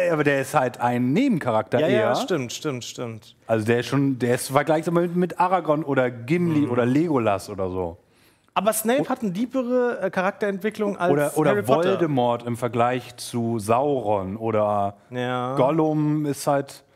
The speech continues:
Speaker 1: ne, G-, Gollum im Vergleich auch. Da, also, also Harry Potter hat schon, also hast, du hast die Bücher, hast du die Bücher gelesen?
Speaker 2: Nein, ich hab nie Bücher gelesen, nur immer Filme geguckt.
Speaker 1: Aber auch die Filme, da sind die schon krass beschrieben.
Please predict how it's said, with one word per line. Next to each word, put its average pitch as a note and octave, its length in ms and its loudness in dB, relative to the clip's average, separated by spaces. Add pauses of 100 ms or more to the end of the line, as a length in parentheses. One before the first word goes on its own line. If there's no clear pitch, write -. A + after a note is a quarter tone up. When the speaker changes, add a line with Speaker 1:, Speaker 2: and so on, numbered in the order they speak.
(460)
Speaker 1:
ne, C3+ 280 0
G-, C3 400 -14
Gollum C3+ 580 2 (520)
im B2+ 120 -6
Vergleich B2 500 0
auch. A#2+ 380 -2
Da, G#2 140 -8
also, A2 320 0 (720)
also F#2+ 200 -2
Harry F#2 240 -2
Potter A#2+ 340 0
hat E2+ 140 -8
schon, G#2 180 -4
also G2+ 220 -2
hast, A2 160 -4
du - 100 -6
hast B2+ 100 -6
die B2+ 60 -6
Bücher, B2+ 340 -2
hast A#2 120 -10
du - 100 -8
die G#2+ 60 -8
Bücher E3 180 -4
gelesen? F#3 400 -2
Speaker 2:
Nein, A#2+ 260 -6
ich A#2+ 140 -16
hab D3+ 60 -6
nie D#3 120 -2
Bücher C#3 280 -6
gelesen, A2 260 -8
nur C#3+ 140 -4
immer C#3 180 -4
Filme B2 300 -8
geguckt. - 500 -18
Speaker 1:
Aber G#2+ 260 0
auch C3+ 160 0
die B2 120 -4
Filme, C#3+ 420 2
da A2 100 2
sind A#2 160 -2
die A2+ 60 -4
schon A2 220 -4
krass - 360 -2
beschrieben. G2+ 720 -2